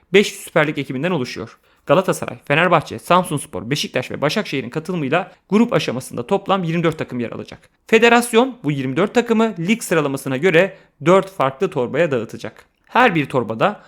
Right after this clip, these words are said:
altı takımın olduğu bu sistemde bir kura çekimi gerçekleştirilecek. Burada birinci torbada yer alacak altı takımdan beşinin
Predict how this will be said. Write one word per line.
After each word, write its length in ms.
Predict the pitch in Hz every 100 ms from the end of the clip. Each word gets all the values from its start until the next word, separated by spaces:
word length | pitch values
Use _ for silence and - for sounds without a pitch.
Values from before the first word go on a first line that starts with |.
| _ _
altı 260 | 180 202 208
takımın 280 | 175 135 139
olduğu 340 | 117 110 117
bu 60 | 196
sistemde 640 | 240 226 214 202 202 208 - _ -
bir 180 | 208 208
kura 280 | 180 165 160
çekimi 280 | 131 135
gerçekleştirilecek. 920 | 120 117 123 - - - 117 - 120 _ _ -
Burada 420 | 190 202 135 117
birinci 240 | 135 165 185
torbada 300 | 180 123 117
yer 120 | 127
alacak 320 | 123 104 120
altı 240 | 139 160 180
takımdan 480 | 160 127 117 120 170
beşinin 420 | 208 143 202